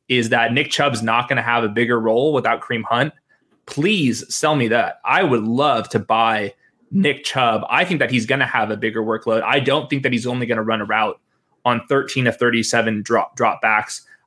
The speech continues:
I think him just getting out of that g-, first game healthy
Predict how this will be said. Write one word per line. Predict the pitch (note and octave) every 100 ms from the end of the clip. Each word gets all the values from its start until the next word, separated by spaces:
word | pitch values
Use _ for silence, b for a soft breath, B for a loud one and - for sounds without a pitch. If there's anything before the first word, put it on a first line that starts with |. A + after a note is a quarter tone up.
| -
I | C3
think | D3+ C3
him | D3 B2+
just | A#2+
getting | C3+ C3 A#2+
out | B2
of |
that | A#2 A2+
g-, | - -
first | C#3 C#3
game | B2 G2+
healthy | - C#3 G3 A#3